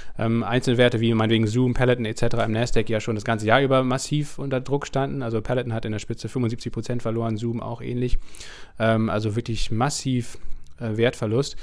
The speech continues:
Ähm, und die Indizes wurden eigentlich nur durch die großen hochkapitalisierten, ähm, Unternehmen wie Apple, wie Microsoft, wie Amazon und so weiter, Alphabet, äh, oben gehalten oder, äh, an diesen All-Time-Highs. Und das ist nämlich ein,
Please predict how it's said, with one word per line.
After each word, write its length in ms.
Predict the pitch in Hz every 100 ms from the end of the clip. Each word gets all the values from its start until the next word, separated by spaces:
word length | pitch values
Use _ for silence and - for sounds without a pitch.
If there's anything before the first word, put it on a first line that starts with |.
| - - - -
Ähm, 260 | 113 120 120
und 460 | 123 131 127 - - - - -
die 340 | 127 135 135
Indizes 480 | 135 160 202 202 135
wurden 180 | 131 135
eigentlich 240 | 117 131
nur 380 | 117 135 160 175
durch 140 | 147 139
die 100 | 131
großen 600 | 123 139 139 127 123 120 - - - - -
hochkapitalisierten, 1040 | 135 151 123 120 120 117 123 123 113 110 110 123
ähm, 300 | 110 107 104 104 - -
Unternehmen 440 | 117 110 113 117
wie 80 | 104
Apple, 320 | 113 117 120
wie 80 | 113
Microsoft, 560 | 110 110 113 - 110 -
wie 120 | 120
Amazon 460 | 110 110 107 104 107
und 120 | 101
so 80 | 104
weiter, 240 | 104 107
Alphabet, 420 | 113 110 107 104 - - - - -
äh, 160 | 120 113 113
oben 400 | 143 139 123 117 -
gehalten 420 | 117 107 117 135
oder, 220 | 117 113
äh, 280 | - 120 -
an 100 | 120
diesen 160 | 110 117
All-Time-Highs. 640 | 117 120 117 117 120 127
Und 180 | 120 113 - - -
das 180 | - 139
ist 80 | 147
nämlich 260 | 151 139 131
ein, 240 | 131 135